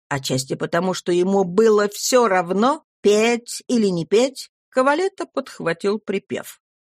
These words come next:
Риго засмеялся и продолжал курить, зажмурив глаза. Прошло ещё четверть часа, и на лестнице послышались шаги мистера Панкса.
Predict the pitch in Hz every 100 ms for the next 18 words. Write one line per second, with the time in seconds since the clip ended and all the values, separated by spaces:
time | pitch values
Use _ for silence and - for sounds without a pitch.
0 | - 302 302 330 220 190 220 220 302 381
1 | 359 - 311 240 208 170 170 185 208 196
2 | - 208 311 - - - 147 147 151 190
3 | 180 160 160 156 143 - - _ _ _
4 | 226 262 254 381 381 349 - 180 - 180
5 | 170 170 175 - - 156 - 160 160 _
6 | 202 185 190 247 254 262 254 262 262 185
7 | - 180 196 180 160 - 156 170 214 247
8 | 185 - 156 156 - 143 131 - -